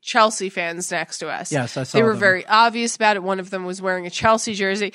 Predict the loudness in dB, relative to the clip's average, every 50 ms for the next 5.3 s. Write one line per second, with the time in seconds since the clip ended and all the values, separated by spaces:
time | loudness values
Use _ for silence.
0 | -8 -12 -8 -2 0 2 2 2 2 0 0 2 2 2 2 2 0 0 0 -2
1 | -2 0 -2 -2 -2 -4 -8 -8 -10 -10 -8 -4 -2 0 0 0 -2 0 -2 -2
2 | -2 -2 -2 -4 -4 -4 -2 0 2 0 0 2 2 2 2 2 2 0 -2 -4
3 | -4 -2 0 2 4 4 4 4 0 -2 -4 -2 -2 0 0 0 -2 -6 _ _
4 | -20 _ _ _ _ _ -20 -18 -16 -10 -4 -2 -2 0 4 4 4 4 4 0
5 | -4 -8 -10 -14 -18